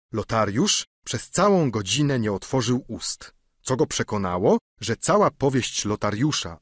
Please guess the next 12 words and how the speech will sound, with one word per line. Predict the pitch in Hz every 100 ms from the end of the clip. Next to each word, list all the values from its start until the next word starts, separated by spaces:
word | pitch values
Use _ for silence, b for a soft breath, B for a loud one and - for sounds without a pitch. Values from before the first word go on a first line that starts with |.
| _
o | 107
wymówkach | 101 117 180 - - -
Kamilli | - 92 101 113 123 151 170 _ _ -
była | 104 104
zmyśleniem. | 113 139 147 180 156 87 78 - _ _ _ _
Aby | 104 113
się | -
lepiej | 110 156 135 -
upewnić, | - 135 151 175 196 - - _ _
wszedł | - 180 156 113
do | 107
pokoju | - - 135 160 196